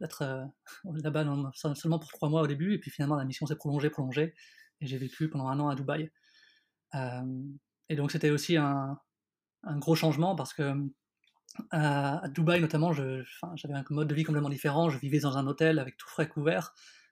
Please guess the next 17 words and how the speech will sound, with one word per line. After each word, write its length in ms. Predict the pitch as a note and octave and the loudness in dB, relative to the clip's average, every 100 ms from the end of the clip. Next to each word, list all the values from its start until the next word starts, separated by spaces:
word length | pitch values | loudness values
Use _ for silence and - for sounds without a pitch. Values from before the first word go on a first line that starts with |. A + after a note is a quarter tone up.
| _ | _
Euh, 520 | C#3 C3 C3 C3 B2+ B2+ | -4 -2 -4 -4 -4 -4
j'avais, 440 | B2+ B2+ C3+ C3 | -4 -4 -2 -2
euh, 200 | B2+ B2 B2 C3 - G#3+ | -2 -6 -10 -14 -12 -10
j'avais 220 | D#3 C#3+ | -8 -6
un, 200 | C3 C3 C#3+ | -4 -4 -6
un 60 | - | -4
beau 100 | D3+ | -2
salaire, 440 | - D3 D#3 D#3+ - _ - _ _ _ - | 0 2 2 0 -8 _ -20 _ _ _ -6
euh, 260 | C3+ B2+ | -6 -4
donc 160 | C3 B2+ | -4 -6
c-, 260 | - - D#3 | -10 -8 -4
la 120 | C#3 | 0
vie 80 | D3+ | 0
était 120 | D3+ | 0
assez 160 | C3+ | -2
facile, 400 | D3 C3+ F#3+ G#3+ - _ _ _ _ D#3 | -2 -2 -2 -2 -6 _ _ _ _ -4
euh, 640 | C#3 C3+ C3 C3 C3+ | -2 -2 -2 -4 -4